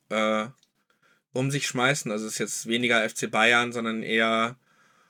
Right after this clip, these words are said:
Offenbach, Stuttgart. Gut, Eintracht Frankfurt hat jetzt ein bisschen mehr Erfolg gehabt in letzter Zeit. Ähm, oder halt Vereine wie Bohemians Prag oder Slova-,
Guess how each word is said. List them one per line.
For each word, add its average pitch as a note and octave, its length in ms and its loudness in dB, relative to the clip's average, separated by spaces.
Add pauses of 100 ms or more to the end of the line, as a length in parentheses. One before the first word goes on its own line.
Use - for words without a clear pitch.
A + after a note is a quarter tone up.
(220)
Offenbach, A#2+ 640 -4
Stuttgart. - 920 0
Gut, G#2+ 140 -12
Eintracht A2+ 280 -6
Frankfurt A2+ 340 -6
hat A2+ 140 -8
jetzt - 280 -12
ein A#2 60 -14
bisschen C3 240 -8
mehr B2 100 -4
Erfolg B2 280 -4
gehabt A#2 180 -8
in A#2 60 -10
letzter A2+ 260 -6
Zeit. A2+ 300 -2 (580)
Ähm, A2+ 540 2 (160)
oder A2 220 0
halt A2 240 0
Vereine A2+ 420 4
wie A2+ 100 -4
Bohemians A2+ 560 -2
Prag A#2 460 2
oder A2 240 0
Slova-, A2+ 1120 0